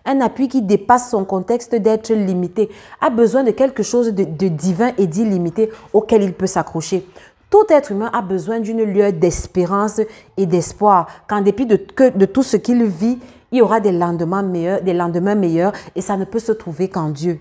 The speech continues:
tu comprends ? Et ce que je veux dire, c'est que le bonheur, c'est des petites pépites, c'est des petites graines que tu vas semer.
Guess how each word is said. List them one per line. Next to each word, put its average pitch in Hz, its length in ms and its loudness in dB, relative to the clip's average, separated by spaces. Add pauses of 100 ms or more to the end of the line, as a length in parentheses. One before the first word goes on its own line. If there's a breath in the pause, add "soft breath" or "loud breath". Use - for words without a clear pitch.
tu 220 120 -8
comprends ? 160 500 -6 (420 loud breath)
Et 185 60 2
ce 202 140 0
que 262 140 2
je 254 100 2
veux 226 180 2
dire, 226 180 0
c'est 202 140 -4
que 214 120 -2
le 220 120 2
bonheur, 214 640 2 (360 soft breath)
c'est - 180 -2
des 202 140 4
petites 240 360 -4
pépites, 208 320 -4
c'est 220 140 4
des 220 100 4
petites 220 320 -4
graines 214 240 0
que 214 80 -2
tu 208 160 -6
vas 190 100 -2
semer. 170 380 -6